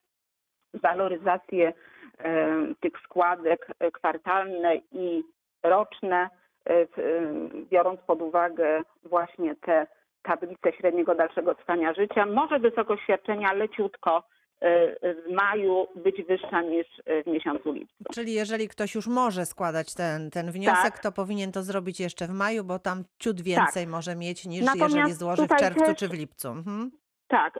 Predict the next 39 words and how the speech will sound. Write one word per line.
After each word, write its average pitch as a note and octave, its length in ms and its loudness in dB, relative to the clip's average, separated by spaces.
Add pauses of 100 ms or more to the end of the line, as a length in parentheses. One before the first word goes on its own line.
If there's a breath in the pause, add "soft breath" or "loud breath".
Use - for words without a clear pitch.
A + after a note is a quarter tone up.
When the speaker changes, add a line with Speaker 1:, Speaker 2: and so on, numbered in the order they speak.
Speaker 1:
y, G#3 200 2
y, A3 160 2
natomiast C#4 600 2
tutaj, C#4 240 2
ponieważ, A#3+ 400 2 (120)
e, G#3 140 0
te - 160 0
osoby, B3 340 0
które G3+ 280 2
w - 80 -16
czerwcu B3 640 0 (260 soft breath)
bały F#3+ 360 2
się F#3+ 220 0
składać, F#3 560 2
bo F#3 140 2
nie, F#3 220 0
nie F#3+ 160 0
ma F#3+ 120 2
jeszcze F#3 300 0
na F#3 140 2
ten F#3+ 180 2
moment G3 280 0
jakby F#3 260 2
tej F#3+ 160 4
ustawy, F#3+ 720 2 (440 soft breath)
e, F3+ 260 6
to, G3+ 500 2
ym, G3 540 0 (200)
one C4+ 200 2
będą B3+ 240 2
miały B3 280 2
wyliczone, A3 520 0
jeżeli G#3 360 -2
zdecydują G#3 560 0
się G#3 140 0
w - 40 -20
czerwcu A#3+ 420 0
jednak F#3 340 2
złożyć, F#3 360 4